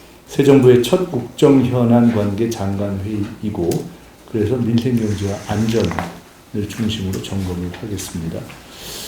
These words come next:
첫째는 체감 물가와 관련한 본부처의 총력 대응입니다. 아시다시피 한국은행 지표로 지금 생활 물가가 사 년간 십 퍼센트, 십구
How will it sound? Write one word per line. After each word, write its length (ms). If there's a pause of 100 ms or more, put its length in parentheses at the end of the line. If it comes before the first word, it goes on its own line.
(180)
첫째는 920
체감 500
물가와 680 (640)
관련한 760
본부처의 760
총력 360
대응입니다. 640 (1160)
아시다시피 920 (140)
한국은행 840 (240)
지표로 480
지금 340
생활 340
물가가 640 (120)
사 140
년간 300
십 240
퍼센트, 280
십구 300